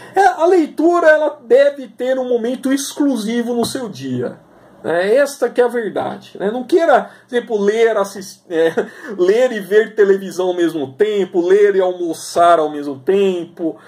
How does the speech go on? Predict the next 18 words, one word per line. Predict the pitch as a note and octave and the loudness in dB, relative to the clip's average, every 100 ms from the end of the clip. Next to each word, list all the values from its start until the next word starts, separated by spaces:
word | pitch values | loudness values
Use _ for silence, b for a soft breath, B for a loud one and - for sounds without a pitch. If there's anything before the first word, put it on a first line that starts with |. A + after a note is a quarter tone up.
| B - | B 0
ler | G3 A3+ G#3+ | 2 2 0
e | |
ouvir | G3+ F3 F#3+ F#3+ | 0 0 -4 -6
música | D#3+ E3+ G3+ F3 D#3 F3 | -6 -6 -4 -6 -6 -4
ao | D#3 | -2
mesmo | D#3 C3+ B2 - | -4 -6 -8 -4
tempo. | F#3+ F#3+ F#3+ | -2 -2 -4
Tem | C#4 A3+ | -6 -4
gente | D#4 | -4
que | G4 | 0
consegue | G4+ F4+ C4 C#4 A3 | 0 0 -2 -4 2
ler | F#3 A3 | 2 2
e | |
ouvir | A#3 A#3+ | -6 -10
música, | A#3+ E3+ D#3+ F3+ | -8 -8 -4 -4
eu | |
não | B3+ | -4
consigo, | F4 D#4 - C#3 D#3 | -6 -6 -10 -10 -10